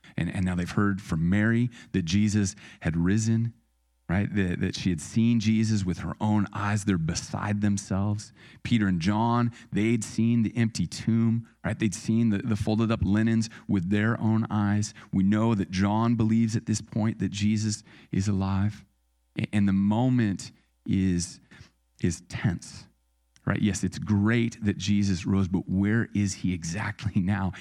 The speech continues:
at this point as we're hiding here in this locked room? And if the ac-, accusations of the disciples stealing the body hadn't started yet, we know they start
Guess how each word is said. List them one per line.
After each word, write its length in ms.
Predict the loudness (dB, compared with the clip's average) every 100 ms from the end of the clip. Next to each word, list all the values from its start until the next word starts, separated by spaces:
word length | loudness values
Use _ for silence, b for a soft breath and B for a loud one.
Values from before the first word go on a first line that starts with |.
| B
at 180 | -8 -6
this 160 | -4 -6
point 360 | -6 -4 -2
as 100 | -2
we're 160 | -2 -4
hiding 420 | -4 -4 0 0
here 360 | 0 0 0 -2 B B
in 180 | 0 2
this 220 | 2 0
locked 320 | -4 -4 -4
room? 320 | 0 0 -2 -10 _ _ _ B B B
And 80 | -2
if 100 | 2
the 300 | 2 2 2
ac-, 180 | -2 -6 -2
accusations 760 | -2 2 2 4 2 2 2 2
of 200 | 0 0
the 80 | 2
disciples 440 | 2 0 0 0
stealing 400 | -2 0 2 4
the 60 | 2
body 300 | 2 2 0
hadn't 340 | 0 0 0
started 400 | -2 -2 0 2
yet, 220 | 2 0
we 180 | 0 2
know 180 | 2 2
they 120 | 0
start 260 | -2 -4